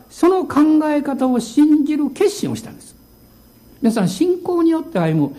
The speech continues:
む、御霊によって導かれていく、えー、信仰の霊に導かれるというのは、その連続性なんです。自分の中で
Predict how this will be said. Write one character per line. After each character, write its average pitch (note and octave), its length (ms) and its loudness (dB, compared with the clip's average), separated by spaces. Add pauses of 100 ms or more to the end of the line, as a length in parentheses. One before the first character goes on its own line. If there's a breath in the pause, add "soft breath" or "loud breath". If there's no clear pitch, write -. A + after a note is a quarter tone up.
(160 loud breath)
む、 G#3+ 120 0
御 D4+ 200 2
霊 D#4 60 4
に D4+ 60 4
よ D#4 100 0
っ - 20 -6
て A#3 120 -2
導 G3+ 320 -2
か A3 100 -4
れ G3 140 -2
て F#3+ 100 -2
い F#3+ 60 -2
く、 F3+ 200 -6 (200 loud breath)
え E3+ 80 -2
ー、 F3 400 -6
信 D4+ 320 2
仰 D4 180 2
の C#4 140 6
霊 C4+ 120 2
に G#3 120 4
導 G3+ 320 -2
か G#3 100 -4
れ G3+ 100 -4
る G3+ 140 -6
と E3+ 140 -2
い F3+ 40 2
う F#3 60 0
の E3+ 80 0
は、 C#3 60 -4
そ - 160 -2
の C4+ 120 4
連 G#3+ 280 4
続 G#3 200 -2
性 D3+ 220 -4
な A2+ 100 -10
ん - 40 -20
で - 80 -20
す。 - 120 -20 (1200 soft breath)
自 G3+ 180 2
分 D#4 100 2
の D#4+ 120 6
中 G#3+ 240 2
で G#3+ 340 -4